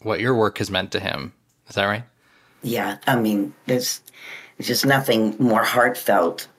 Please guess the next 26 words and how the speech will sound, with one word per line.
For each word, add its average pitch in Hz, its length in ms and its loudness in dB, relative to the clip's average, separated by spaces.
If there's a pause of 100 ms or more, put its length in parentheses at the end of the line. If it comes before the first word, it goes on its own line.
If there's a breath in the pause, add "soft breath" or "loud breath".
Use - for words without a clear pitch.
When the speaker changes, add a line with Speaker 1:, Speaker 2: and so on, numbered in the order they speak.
(260)
Speaker 2:
To 147 80 0
get 160 220 4
a 160 60 4
letter 127 340 4
from 113 240 0
a 107 40 4
young 107 300 2
filmmaker, 85 880 2
and 92 460 2
I, 90 420 2
I 101 240 0
watched - 720 0
his 113 240 -2
two 113 320 0
short 113 380 0
films 90 320 -2
before 92 340 0
this, 78 300 -2
and 90 100 0
I 87 80 2
knew 90 480 0 (120)
he 92 200 -2
had 82 180 0
a 82 100 -2
real 82 200 0
gift. - 500 -2